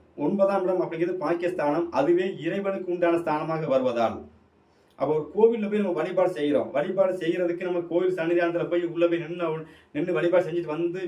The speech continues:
வீட்டுல வந்தோடனே நிம்மதியா இருந்தா தான் அந்த இறைவன் நம்மளுக்கு அருள் கொடுத்தான் அப்படிங்கிற அர்த்தம். அது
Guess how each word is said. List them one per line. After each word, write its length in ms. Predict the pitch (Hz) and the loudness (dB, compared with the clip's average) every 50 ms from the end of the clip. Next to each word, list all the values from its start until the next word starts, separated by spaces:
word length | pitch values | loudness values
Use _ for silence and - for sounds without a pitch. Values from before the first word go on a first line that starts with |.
| 185 156 | -4 -2
வீட்டுல 240 | 170 170 165 175 160 | -4 0 0 0 0
வந்தோடனே 320 | 160 160 165 175 175 170 165 143 | 0 2 2 2 4 4 0 -2
நிம்மதியா 460 | 147 185 - - 196 180 185 185 180 175 165 | -6 -10 -10 -10 -8 -4 0 2 2 2 2
இருந்தா 280 | 160 165 175 175 175 175 170 - | 2 -2 -2 0 0 -2 -2 -2
தான் 140 | 190 196 190 170 | -2 0 0 0
அந்த 100 | 165 151 147 147 | -2 -4 -6 -2
இறைவன் 260 | 165 180 180 185 175 | -2 -2 -2 -2 -4
நம்மளுக்கு 300 | 160 160 170 165 170 135 139 | -4 -4 -6 -4 -2 -2 0
அருள் 180 | 160 175 170 165 | 0 0 -2 -4
கொடுத்தான் 340 | 156 156 - - 165 165 151 | -8 -8 -4 -2 -2 0 0
அப்படிங்கிற 280 | 135 135 147 156 156 131 117 | -2 -2 -2 -2 -2 -2 -4
அர்த்தம். 280 | - - - 104 95 - - - _ _ _ _ _ _ _ _ _ _ _ _ _ | -6 -6 -10 -10 -10 -10 -18 -20 _ _ _ _ _ _ _ _ _ _ _ _ _
அது 160 | - 123 131 | -2 -2 -2